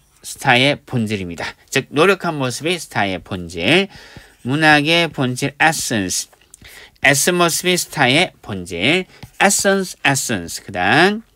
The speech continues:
endless. endless energy, 에너지인데, 어, 뭐 어렵지 않네, 그죠? 끝이 없는,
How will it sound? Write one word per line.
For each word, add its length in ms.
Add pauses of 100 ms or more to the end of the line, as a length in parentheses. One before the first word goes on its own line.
(480)
endless. 880 (3250)
endless 520 (120)
energy, 540
에너지인데, 720
어, 420
뭐 140
어렵지 320
않네, 220
그죠? 180
끝이 480
없는, 380